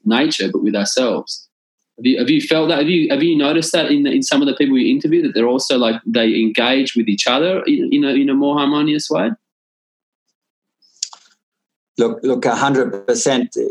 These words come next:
Speaker 2: um, support of what you've just said. Uh, as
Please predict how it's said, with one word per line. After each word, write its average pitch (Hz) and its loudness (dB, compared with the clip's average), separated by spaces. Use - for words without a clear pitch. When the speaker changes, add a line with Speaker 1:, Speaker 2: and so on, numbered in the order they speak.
Speaker 2:
um, 123 -2
support 123 0
of 107 -2
what 120 -2
you've 107 -2
just 113 -2
said. 107 0
Uh, 107 -2
as 104 -2